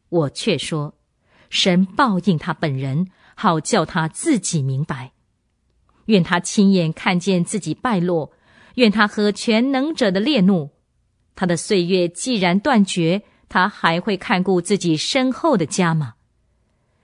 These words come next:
神既然审判那些在高位的，谁能把什么知识交给他呢？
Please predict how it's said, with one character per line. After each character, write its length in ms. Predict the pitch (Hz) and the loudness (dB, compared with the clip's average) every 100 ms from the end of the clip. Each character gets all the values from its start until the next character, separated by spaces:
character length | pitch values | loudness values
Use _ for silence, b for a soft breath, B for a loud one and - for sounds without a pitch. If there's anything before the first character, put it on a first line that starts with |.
| - | -4
神 240 | - 269 | 0 2
既 160 | 269 370 | 2 2
然 160 | 285 | 2
审 240 | 294 - 214 | 0 0 0
判 180 | 254 233 | 0 2
那 160 | 226 | 2
些 240 | 208 220 208 | 2 0 2
在 180 | 240 | 0
高 300 | 196 - 294 | -2 0 0
位 220 | 294 294 190 | 2 2 0
的， 180 | 160 - b b b - | -2 -8 b b b -12
谁 280 | - 262 277 | 0 4 4
能 140 | 320 359 | 2 0
把 120 | 262 | 0
什 220 | 202 202 | 2 2
么 80 | 196 | 0
知 240 | 190 240 | 0 -2
识 240 | 233 269 202 | -2 0 0
交 300 | - 208 190 | 2 0 2
给 160 | 180 | -2
他 240 | - 170 151 | -4 -4 -4
呢？ 180 | 143 | -6